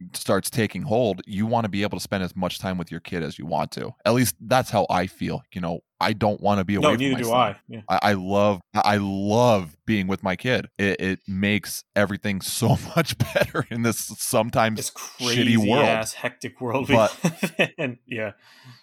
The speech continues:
Speaker 1: Right, right. But it also gives me that drive to say,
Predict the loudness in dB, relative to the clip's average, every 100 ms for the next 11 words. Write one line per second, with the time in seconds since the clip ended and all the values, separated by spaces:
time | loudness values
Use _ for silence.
0 | _ 0 4 6 4 2 -6 0 4 2
1 | 0 _ _ -6 2 4 4 _ _ 0
2 | 4 4 4 0 0 0 -2 0 0 0
3 | -2 -2 2 4 4 2 -4 _ _ -4
4 | -2 -2 2 4 4 2 -4